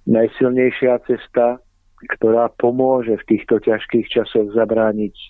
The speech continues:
vojnám a najväčším konfliktom, pretože je to skutočne energia citu, súcitu a lásky, ktorá má liečivú moc zachraňovať stratené,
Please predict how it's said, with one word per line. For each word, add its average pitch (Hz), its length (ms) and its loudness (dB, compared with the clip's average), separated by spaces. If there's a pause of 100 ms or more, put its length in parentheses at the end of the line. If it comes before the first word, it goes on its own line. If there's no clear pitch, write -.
(220)
vojnám 110 480 0
a 101 80 0
najväčším 107 560 0
konfliktom, 104 640 -2
pretože 101 560 0 (400)
je 113 160 2
to 123 160 -4
skutočne 127 640 0
energia 113 560 2 (400)
citu, 123 480 -2 (240)
súcitu 120 640 0
a 120 160 2
lásky, 127 560 -2
ktorá 104 400 0 (640)
má 110 480 0 (800)
liečivú 123 800 2
moc 135 320 0 (320)
zachraňovať 120 960 -2
stratené, 120 640 -4